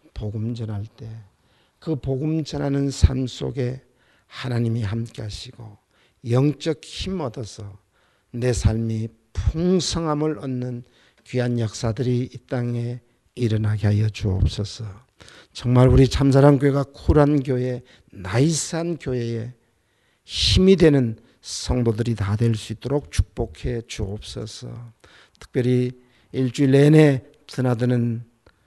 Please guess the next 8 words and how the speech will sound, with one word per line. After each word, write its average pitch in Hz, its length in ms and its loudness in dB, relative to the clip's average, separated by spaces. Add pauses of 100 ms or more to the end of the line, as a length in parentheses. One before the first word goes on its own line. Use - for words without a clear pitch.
(540)
렘넌트들 120 540 2
하나님 113 400 0
기억하시고, 110 800 -10 (880)
어제는 120 680 2 (1300)
우리 131 640 4
영영 131 440 2
렘넌트들이 113 840 -2 (1400)
운동회를 120 840 2